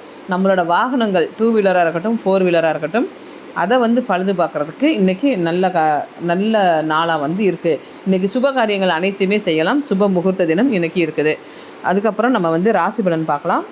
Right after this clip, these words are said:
இன்னைக்கு ராசி பலன் வந்து பார்த்தீங்கன்னா, மேஷ ராசிக்கு வந்து இன்னைக்கு வந்து வேலையில வந்து உங்களுக்கு வந்து கொஞ்சம் டென்ஷன் இருக்கக்கூடிய வாய்ப்பு இருக்கு. யாருக்கிட்ட பேசும்போதும் கோபம் இல்லாம கொஞ்சம் தனிமையா பேசுனீங்கன்னா, இன்னைக்கு நாள் முழுவதுமே உங்களுக்கு நல்லா இருக்கும்.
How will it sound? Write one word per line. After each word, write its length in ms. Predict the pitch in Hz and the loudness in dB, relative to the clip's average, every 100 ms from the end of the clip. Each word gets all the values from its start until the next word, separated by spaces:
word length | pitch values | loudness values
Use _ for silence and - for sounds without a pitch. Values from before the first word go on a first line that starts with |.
| - | -6
இன்னைக்கு 240 | 185 180 | -2 0
ராசி 280 | 175 185 233 | 0 0 -2
பலன் 240 | 202 180 175 | -2 -2 -4
வந்து 240 | 165 170 | -4 -4
பார்த்தீங்கன்னா, 420 | 160 156 160 170 262 - - | -4 -4 -4 -4 -4 -6 -12
மேஷ 340 | 180 185 233 240 | -4 -2 0 0
ராசிக்கு 340 | 185 175 170 | -2 -2 -6
வந்து 240 | 160 165 233 339 - - - - | -6 -2 -4 -4 -14 -20 -20 -4
இன்னைக்கு 260 | 196 190 | -2 0
வந்து 420 | 175 185 226 185 165 | 0 2 2 2 2
வேலையில 360 | 185 254 233 | 0 2 0
வந்து 220 | 180 190 | 0 0
உங்களுக்கு 240 | 214 165 165 | 0 0 -2
வந்து 120 | 196 | 0
கொஞ்சம் 220 | 196 160 | 0 -2
டென்ஷன் 380 | 156 190 214 240 | -2 -2 0 0
இருக்கக்கூடிய 420 | 185 180 170 160 | 0 -2 0 0
வாய்ப்பு 320 | 156 165 185 | 0 -2 -2
இருக்கு. 260 | 165 151 180 285 311 - - | -2 0 0 -2 -4 -16 -8
யாருக்கிட்ட 460 | 196 196 247 233 247 240 | -2 0 0 -2 -2 -2
பேசும்போதும் 500 | 208 208 196 175 247 | -2 -2 -2 -2 -2
கோபம் 300 | 233 202 226 | 0 0 0
இல்லாம 420 | 190 170 165 214 - - | 0 0 0 -2 -4 -4
கொஞ்சம் 240 | 175 170 | -4 -2
தனிமையா 420 | 180 190 233 254 226 | -2 0 2 2 0
பேசுனீங்கன்னா, 540 | 180 175 170 160 185 330 - | -2 -4 -4 -2 -2 -2 -2
இன்னைக்கு 240 | 190 175 | -2 -2
நாள் 300 | 165 180 254 | -2 0 0
முழுவதுமே 460 | 220 185 180 170 190 | 0 2 0 0 -2
உங்களுக்கு 260 | 156 160 | -2 -2
நல்லா 280 | 156 156 165 | -2 0 0
இருக்கும். 300 | 160 170 269 | 0 0 -2